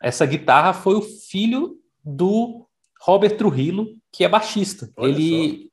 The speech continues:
Speaker 1: ele que tocou ali, ele que participou da, da, da parte, dessa parte da produção, então ele que. E aí o Robert Trujillo postou, quando saiu o último episódio de Stranger Things, ele postou lá, "Tô muito orgulhoso de você", e, cara, e o, e o menino é baixista, né, cara?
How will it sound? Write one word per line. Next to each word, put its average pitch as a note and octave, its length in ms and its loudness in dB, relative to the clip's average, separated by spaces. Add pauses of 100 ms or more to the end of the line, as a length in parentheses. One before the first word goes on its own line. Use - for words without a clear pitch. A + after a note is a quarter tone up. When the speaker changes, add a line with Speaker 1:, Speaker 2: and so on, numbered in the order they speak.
(160)
Speaker 1:
ele G#3+ 280 2
que - 140 -10
tocou F3 460 -2
ali, C#3+ 340 0
ele C#3+ 180 0
que - 400 -8
participou D3+ 680 -2
da, C#3+ 220 2
da, C3+ 180 0
da C3+ 160 -2
parte, C3+ 280 0
dessa C#3 200 -2
parte C3+ 300 -2
da C#3 80 -2
produção, C#3 600 -2
então C#3 260 -6
ele C3+ 160 0
que. E3+ 400 -8 (500)
E B2 120 0
aí A#2+ 340 2
o A2+ 480 0
Robert A#2 300 -2
Trujillo A2 500 -2
postou, C#3 640 2
quando A2 160 -2
saiu A#2 260 0
o A#2+ 40 -2
último A#2 240 -4
episódio A2+ 320 -2
de A2 80 -10
Stranger A#2 360 -4
Things, B2 240 -6
ele B2+ 120 -2
postou G#2+ 560 -2
lá, - 420 0
"Tô B2+ 80 -4
muito B2+ 260 -2 (100)
orgulhoso A2+ 640 -2
de A2+ 80 -6
você", G#2+ 320 -6
e, B2+ 160 -6
cara, A#2+ 280 2
e A#2+ 100 -2
o, C3+ 220 -6
e B2+ 120 -4
o C#3 80 0
menino C#3 280 0
é D#3+ 40 -4
baixista, - 640 -4
né, B2+ 160 -4
cara? - 180 -10